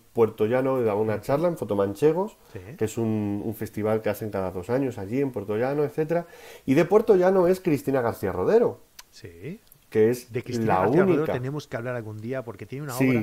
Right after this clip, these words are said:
Speaker 1: Sí, sí, sí, sí,
Speaker 2: espectacular.
Speaker 1: sí. Sí, sí, sí. Y, y es la única fotógrafa, o sea, el único fotógrafo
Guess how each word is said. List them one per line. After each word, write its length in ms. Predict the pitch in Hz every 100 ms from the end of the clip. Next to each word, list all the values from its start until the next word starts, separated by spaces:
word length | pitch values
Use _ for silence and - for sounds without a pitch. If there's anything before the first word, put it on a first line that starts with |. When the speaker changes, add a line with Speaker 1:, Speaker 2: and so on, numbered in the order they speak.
| 104 - _ _ _ _
Speaker 1:
Sí, 300 | - - 127
sí, 0 |
sí, 180 | 117 120
sí, 140 | - 117
Speaker 2:
espectacular. 260 | 120 110
Speaker 1:
sí. 260 | 117 107 - _ _ _ _ -
Sí, 200 | - 120
sí, 120 | 113
sí. 280 | 120 113 - - - _ -
Y, 580 | 139 135 123 110 107 101
y 160 | 117 135
es 220 | 147 - _ _ _ _ 127
la 340 | 120 107 95
única 400 | 117 175 165 135
fotógrafa, 680 | 123 110 135 139 131 151 170
o 60 | - _ -
sea, 220 | 113 -
el 140 | 123 185
único 260 | 220 185
fotógrafo 800 | - 123 151 156 113 - 92 82